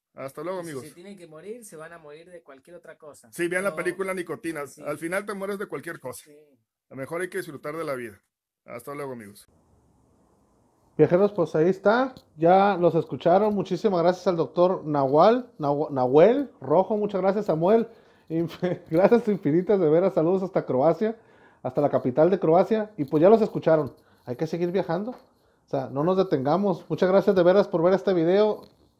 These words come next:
Speaker 3: Gracias de veras por suscribirse al canal. Acuérdense que subimos video cada miércoles y domingo. Y pues sigan a Nahual,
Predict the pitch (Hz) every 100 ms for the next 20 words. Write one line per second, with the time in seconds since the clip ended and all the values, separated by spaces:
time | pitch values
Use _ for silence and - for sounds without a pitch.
0 | _ - - 139 156 185 214 208 190 -
1 | 151 143 170 185 175 - _ _ _ _
2 | - 143 151 139 131 143 175 185 175 143
3 | 151 180 185 147 135 151 170 165 156 143
4 | 135 160 156 139 151 160 160 151 151 156
5 | 156 151 139 123 117 170 196 208 208 -
6 | _ _ _ _ 131 127 123 127 117 156
7 | 190 190 165 139 127 120 117 120 117 143
8 | 175 185 185